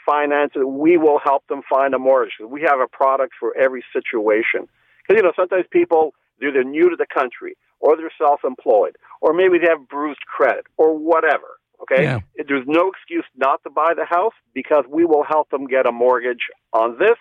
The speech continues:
Speaker 1: or any other property.
Speaker 2: Okay. Well, on this, like I say,
Speaker 1: Okay.
Speaker 2: it's under a million bucks. It's detached.
Speaker 1: Under a million.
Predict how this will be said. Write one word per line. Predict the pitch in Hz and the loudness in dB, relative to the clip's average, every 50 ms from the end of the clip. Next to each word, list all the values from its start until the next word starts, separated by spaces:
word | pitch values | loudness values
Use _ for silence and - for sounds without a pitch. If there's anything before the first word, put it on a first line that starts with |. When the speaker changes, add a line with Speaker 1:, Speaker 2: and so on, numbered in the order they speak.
| - - | -4 -4
Speaker 1:
or | 147 143 147 160 | -2 -2 0 0
any | 135 135 135 127 | -2 -2 0 0
other | 120 113 110 | 2 0 0
property. | - - 101 80 78 - - 64 - - - _ _ _ _ _ - - 143 | 0 0 -2 -2 -2 -4 -8 -14 -16 -16 -20 _ _ _ _ _ -6 -2 -2
Speaker 2:
Okay. | 151 135 - 123 110 113 - - - - - - - - - | 0 0 0 0 0 0 -4 -8 -18 -20 -20 -20 -12 -4 0
Well, | 170 170 170 | 0 2 2
on | 170 175 | 2 0
this, | 190 214 202 - | 0 -2 -2 -2
like | 160 147 135 139 | -4 -4 -4 -4
I | |
say, | 131 - 165 131 156 | -2 -2 -2 -2 -2
Speaker 1:
Okay. | 175 - - _ | -4 -10 -14 _
Speaker 2:
it's | - 139 - | -4 -2 0
under | 156 165 185 196 | 2 2 2 2
a | 180 | 2
million | 160 151 139 135 127 113 104 | 2 2 2 0 0 -2 -4
bucks. | 101 95 90 90 - - - - | -6 -8 -10 -12 -14 -18 -10 -4
It's | - 135 - - | -2 -2 -2 -2
detached. | - 123 110 - - - 147 131 113 107 113 | -4 -4 -4 -4 -4 -2 -2 0 0 -2 -2
Speaker 1:
Under | 123 135 131 | -2 -2 -2
a | 120 | 0
million. | 107 95 92 90 98 | 0 -2 -2 -4 -8